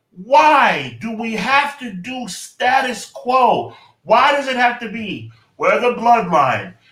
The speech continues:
abuse Sami Zayn to the point where Sami Zayn leaves the Bloodline because he has a, he has a guilty conscience? And then he aligns himself with K O. And then him and K O reunite.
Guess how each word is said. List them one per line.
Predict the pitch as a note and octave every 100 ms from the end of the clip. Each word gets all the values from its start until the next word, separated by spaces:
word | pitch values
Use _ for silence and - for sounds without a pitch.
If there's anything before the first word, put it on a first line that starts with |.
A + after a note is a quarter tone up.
| _ _ -
abuse | F#3+ F#3+ F3 A#3 A#3+ -
Sami | B3 B3 A#3+ A#3
Zayn | A#3 A3+ G3+ D#3
to | -
the | G3 G3
point | G#3+ G#3+ G#3
where | G3+
Sami | G3+ A3 A3 A3+
Zayn | G#3 A3+ A3+
leaves | G#3+ A3+ A3
the | F#3 G#3+
Bloodline | G#3+ A3 A3 F#3+ F3 E3+
because | E3+ G#3 F#3+
he | F#3
has | F#3+ G3+ F#3+
a, | F3+
he | - F3 G3
has | G3+ G3
a | F#3
guilty | F#3 G3+ G#3 F#3
conscience? | G#3 G3 F3+ C3+ A2+ - - - _
And | F3 G3+
then | G#3+ A3
he | A3
aligns | A3+ A3 G#3+ A3+ G3+
himself | A3 F3+ G#3 G3+
with | G#3+ G#3+
K | A3 G#3+ G#3
O. | F#3 B2 A#2 - - D#3+
And | F#3+ A3
then | A3
him | G#3+ A#3
and | B3 A#3+
K | B3 A#3 A#3+
O | A3+ A3
reunite. | A3+ A#3 A#3+ A#3 G#3+ F3